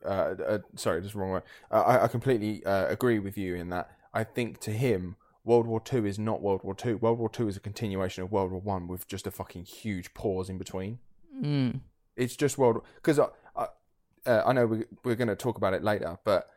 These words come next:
Speaker 1: um, uh, spoilers alert, everyone. Uh, where he gets, um, where he gets France to sign their, uh, surrender treaty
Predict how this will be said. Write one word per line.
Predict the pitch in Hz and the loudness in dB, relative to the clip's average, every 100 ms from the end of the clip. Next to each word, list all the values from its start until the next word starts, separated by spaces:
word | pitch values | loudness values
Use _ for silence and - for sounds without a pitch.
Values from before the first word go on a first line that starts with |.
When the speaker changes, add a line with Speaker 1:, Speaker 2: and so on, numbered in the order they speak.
| _ _ | _ _
Speaker 1:
um, | 107 98 98 - _ _ _ _ _ _ _ _ _ 587 | -2 -2 -6 -12 _ _ _ _ _ _ _ _ _ -4
uh, | 120 110 90 - - - _ | 2 4 2 0 -8 -20 _
spoilers | - - - 110 101 90 | -12 -8 0 2 2 -2
alert, | 92 90 87 | 0 0 0
everyone. | 98 101 120 120 - - | 0 0 0 -2 -10 -4
Uh, | 113 117 101 - - | 2 4 2 -8 -4
where | 123 139 143 | 4 6 6
he | - 143 | 2 -6
gets, | 131 135 127 - - - - _ _ _ 107 | -2 0 0 -2 -6 -6 -10 _ _ _ 0
um, | 104 104 98 98 95 - _ - | 2 2 -2 -6 -8 -14 _ -8
where | 127 135 | -2 -2
he | 123 139 | -2 -4
gets | 123 127 - - - - - | -2 -4 -4 -8 -10 -16 -20
France | - 147 127 73 80 - - - | -4 0 0 0 -8 -12 -12 -6
to | 123 110 92 101 - _ | -2 -2 -2 -6 -12 _
sign | - - 131 107 101 98 | -8 -2 0 0 -2 -2
their, | 101 95 87 101 _ _ _ _ - | 0 0 -4 -8 _ _ _ _ -8
uh, | 95 87 85 92 | -4 0 0 -2
surrender | - - 117 110 110 95 | -4 -4 0 0 -2 -4
treaty | - 78 - - 67 107 | -6 -6 -8 -10 -10 -12